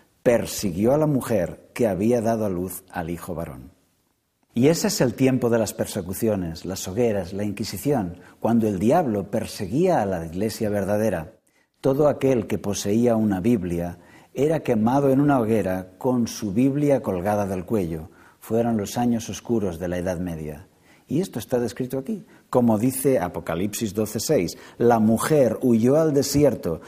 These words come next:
donde tenía un lugar preparado por Dios, para ser sustentada allí por mil doscientos sesenta días". Que son los mil doscientos sesenta años de la profecía, los tiempos de la persecución.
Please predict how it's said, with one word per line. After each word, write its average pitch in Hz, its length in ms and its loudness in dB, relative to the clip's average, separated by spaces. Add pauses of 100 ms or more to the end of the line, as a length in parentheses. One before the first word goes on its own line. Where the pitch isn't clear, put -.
(160)
donde 123 380 4
tenía 156 400 4
un 147 60 6
lugar 127 360 4
preparado 120 540 2
por 95 160 -2
Dios, 92 400 0 (260)
para 113 240 -2
ser 180 220 -4
sustentada 123 800 0
allí 117 260 0
por 110 340 -2
mil 131 480 0
doscientos 107 800 -2
sesenta 92 500 -6
días". 82 480 -10 (720)
Que 127 140 2
son 185 340 4
los 123 220 6
mil 147 260 6
doscientos 120 680 2
sesenta 117 560 2
años 107 500 -2
de 113 220 2
la 90 180 0
profecía, 92 680 0 (260)
los 113 300 0
tiempos 165 460 2
de 131 120 2
la 107 160 0
persecución. 85 800 -8